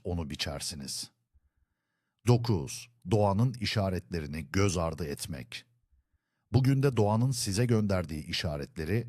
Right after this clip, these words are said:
rüzgar, kuşlar, yapraklar görmezden gelmek, evrenin bilgeliğini reddetmek demektir.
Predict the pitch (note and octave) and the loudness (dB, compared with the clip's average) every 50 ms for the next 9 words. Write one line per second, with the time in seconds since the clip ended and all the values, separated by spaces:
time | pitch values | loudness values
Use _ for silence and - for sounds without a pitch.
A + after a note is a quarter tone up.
0 | - - E2+ E2+ E2+ F2+ F2 E2 D#2+ G#2 G#2 A2 G#2 G2+ - - - G2+ F#2+ - | -8 -6 -4 -2 0 0 0 0 2 2 2 2 0 -4 -8 -4 -2 -2 -2 -2
1 | - G#2 G2+ G#2+ G#2 - D2+ D#2+ E2+ E2+ - - G#2 F#2 - - A2+ A2 A2+ A2+ | -2 0 0 0 -2 -4 -6 -4 -4 -2 0 0 0 0 -2 0 0 0 0 -2
2 | A#2 - F2 G2 F#2 F2+ E2+ D#2 F2+ F#2 F2+ D#2+ F#2 F2+ F2+ D#2 D#2+ C#2+ C2+ C2+ | -6 -4 0 2 4 4 2 2 -2 -2 -2 -2 -2 -4 -4 -4 -4 -6 -4 -4
3 | D2 F#2+ A2 - - - - - - F#2 F2+ E2+ F2+ F#2 G2 A#2 B2 A2 E2+ F2+ | -2 -2 -2 -4 -6 -18 -10 -2 0 0 0 0 0 0 2 2 2 2 0 -4
4 | F2 E2 D#2+ E2 D#2+ E2 D#2+ E2 A2 A2+ F#2 E2 F#2 E2+ D2+ E2 D#2 - - D#2 | -4 -4 -4 -4 -2 -2 -2 0 0 0 0 -2 -4 -2 -4 -6 -8 -8 -10 -12
5 | C#2+ - - E2 C#2+ C#2 C2 - - - C2 - - - | -10 -8 -8 -8 -8 -8 -10 -12 -12 -12 -12 -12 -12 -16